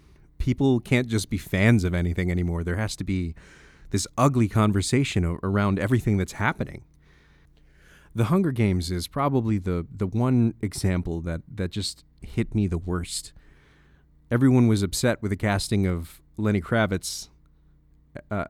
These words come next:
I'm not even sure what the part is, as a, a fashion designer. And honestly, I, I hadn't thought about Lenny Kravitz in a long time. Not that there's anything wrong with his music. It's not really my cup of tea, but,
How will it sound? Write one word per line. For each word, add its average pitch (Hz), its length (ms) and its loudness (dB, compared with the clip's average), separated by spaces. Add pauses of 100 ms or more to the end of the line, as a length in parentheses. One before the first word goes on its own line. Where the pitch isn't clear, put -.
I'm 143 180 2
not 139 180 4
even 117 180 4
sure 107 180 2
what 95 100 0
the - 60 -8
part 90 280 -6
is, 82 340 -10 (680)
as 98 240 -2
a, 87 240 -2
a 104 60 -4
fashion 107 380 0
designer. 85 500 -6 (2250)
And 113 140 4
honestly, 110 560 4 (260)
I, 104 160 -2 (300)
I 110 120 0
hadn't 117 280 4
thought 104 220 2
about 87 300 -2
Lenny 90 240 -2
Kravitz 87 380 -4
in 87 80 -2
a 85 40 -2
long 82 220 -2
time. 87 360 -8 (760)
Not 131 180 0
that 127 100 0
there's 110 200 2
anything 87 460 -2
wrong 120 220 4
with 90 100 0
his 87 140 -4
music. 95 340 -2
It's - 180 -8
not 90 160 -4
really 90 140 -4
my 98 160 0
cup - 220 -4
of 87 120 -8
tea, 123 280 0
but, 101 220 -4